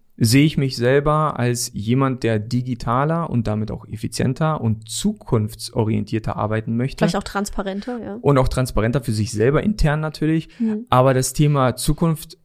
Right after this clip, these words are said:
Speaker 1: hat hier für mich einen ganz hohen Stellenwert, weil wir Unternehmen in Deutschland haben, die noch nicht zukunftsfähig sind.
Speaker 2: Mhm.
Speaker 1: Das, das sehen wir immer wieder, äh, dass dort veraltete Prozesse einfach,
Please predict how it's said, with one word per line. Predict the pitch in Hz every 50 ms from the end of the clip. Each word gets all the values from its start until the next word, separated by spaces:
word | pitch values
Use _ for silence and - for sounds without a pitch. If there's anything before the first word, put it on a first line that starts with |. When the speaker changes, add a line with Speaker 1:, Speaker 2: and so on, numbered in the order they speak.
| - _ _
Speaker 1:
hat | - 123 123 135 131 -
hier | - - 131
für | 127 - 127
mich | 120 127 127 -
einen | 135 127 123 117 - - 117
ganz | 117 127 127 147 147 - -
hohen | 143 131 135 131 131 127 120 -
Stellenwert, | - - - 113 120 131 139 139 131 135 135 135 131 - - _ -
weil | 110 110 117 113 110 113 113 110 - -
wir | 107 110 113 113 113 110 -
Unternehmen | 98 107 107 - 104 104 110 120 139 156 165 151
in | 131 131
Deutschland | 131 127 131 - - 127 127 -
haben, | 120 120 120 113 110
die | 110 110
noch | 110 107 110 120 139 143 - -
nicht | - 120 127 127 - - - - - _ -
zukunftsfähig | - 135 120 - 123 113 110 - - - - 120 113 107 110 -
sind. | - - - - - - _ _ -
Speaker 2:
Mhm. | 233 214
Speaker 1:
Das, | 214 - 226 -
das | - - - - -
sehen | 127 135 139 135
wir | 127 127 120 - 127
immer | 127 135 135 131 117 117
wieder, | 117 135 139 151 160 175 180 180 - - - - - - - -
äh, | - 113 110 110 110 110 110
dass | 113 113 113 -
dort | - 117 117
veraltete | - - - - 127 143 - - 135 127
Prozesse | - - - 117 110 - - 135 139 - 147 139 139 139 139 - - - - - -
einfach, | - 120 120 - 117 117 - -